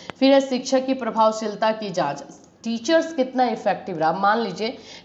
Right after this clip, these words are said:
तीस बच्चों में से जो है बीस से पच्चीस बच्चे जो है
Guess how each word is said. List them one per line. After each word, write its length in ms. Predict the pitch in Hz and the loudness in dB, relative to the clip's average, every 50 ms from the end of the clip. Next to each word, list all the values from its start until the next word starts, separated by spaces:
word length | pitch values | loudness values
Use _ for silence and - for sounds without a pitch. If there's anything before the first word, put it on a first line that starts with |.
| _ - | _ 0
तीस 240 | 269 277 285 302 277 254 | 2 2 2 2 0 0
बच्चों 380 | 226 233 233 - - 254 247 | -2 -2 -2 0 0 0 0
में 140 | 233 226 220 | 0 -2 -4
से 200 | 220 233 220 226 | -4 -4 -6 -6
जो 120 | 190 214 | -4 -2
है 260 | 208 214 220 202 175 170 | 0 0 0 -2 -2 -6
बीस 260 | 214 226 233 233 - | -4 -4 -4 -2 -2
से 80 | 247 | -2
पच्चीस 500 | 233 - - 196 202 - 233 240 233 214 | -2 0 -2 -4 -2 -2 -4 -4 -4 -2
बच्चे 360 | 196 208 196 196 - 226 208 196 | 2 2 2 2 2 -4 -6 -4
जो 120 | 202 202 | -2 -2
है 300 | 196 196 196 196 196 | 0 2 4 2 2